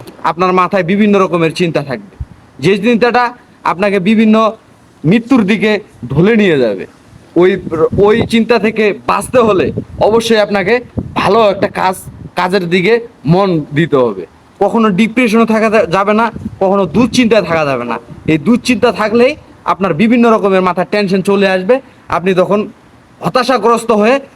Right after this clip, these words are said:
তখন একটাই মাথায় চলে আসবে যে, "আমার মনে হয় আমার দ্বারা আর, আর কোনো সম্ভব না, আমার দ্বারা মনে হয় আর কোনো ভালো কাজ করা কোনো সম্ভব না।"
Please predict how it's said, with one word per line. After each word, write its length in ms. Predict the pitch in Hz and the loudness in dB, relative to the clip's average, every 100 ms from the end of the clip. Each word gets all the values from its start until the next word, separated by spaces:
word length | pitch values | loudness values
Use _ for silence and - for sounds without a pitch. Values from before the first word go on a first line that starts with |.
| - | -6
তখন 240 | 185 180 202 | -2 0 0
একটাই 260 | 196 220 | 0 -2
মাথায় 340 | 202 190 196 180 | 0 0 0 0
চলে 300 | - 190 190 | 0 2 2
আসবে 280 | 175 233 269 - - | 0 0 -2 -8 -8
যে, 140 | 139 180 | -2 -2
"আমার 500 | 160 196 220 214 196 | 0 0 2 2 2
মনে 180 | 180 | 2
হয় 140 | 175 170 | 2 0
আমার 340 | 170 180 170 | 0 0 0
দ্বারা 200 | 170 156 | 0 0
আর, 180 | 147 147 | 0 0
আর 300 | 131 147 156 | 0 -2 -2
কোনো 260 | - 156 131 151 | -2 -4 -2 -2
সম্ভব 300 | 131 120 117 | 0 0 -2
না, 140 | 104 - _ _ - | -6 -14 _ _ -4
আমার 300 | 160 185 165 | 0 0 0
দ্বারা 260 | 185 202 | 0 0
মনে 180 | 196 175 | 0 0
হয় 160 | 220 262 - - - | 0 -2 -8 -10 -4
আর 200 | 277 269 | -2 0
কোনো 360 | 240 226 233 - - - - - | 0 2 0 -4 -16 -20 -18 -6
ভালো 260 | - 247 262 | -2 0 0
কাজ 200 | 247 208 | -2 -2
করা 220 | 220 180 | -2 0
কোনো 200 | 180 156 | 0 0
সম্ভব 360 | 175 165 143 | 0 0 -2
না।" 160 | 113 | -4